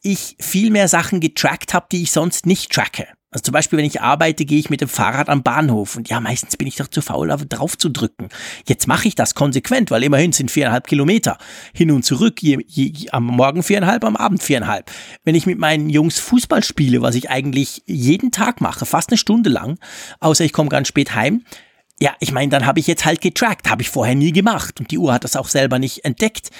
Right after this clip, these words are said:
Also von dem her gesehen, da sammelt sich viel mehr an, einfach wenn du dir mal ein bisschen Acht gibst und zwischendurch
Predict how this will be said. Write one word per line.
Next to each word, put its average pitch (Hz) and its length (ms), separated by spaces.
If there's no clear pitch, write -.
Also 131 160
von 127 120
dem 147 140
her 214 80
gesehen, 202 440
da 127 120
sammelt 127 340
sich - 300
viel 208 280
mehr 156 260
an, 185 180
einfach 131 420
wenn 147 160
du 156 120
dir 165 160
mal 156 100
ein 156 80
bisschen 165 320
Acht - 280
gibst - 280
und 180 100
zwischendurch 160 600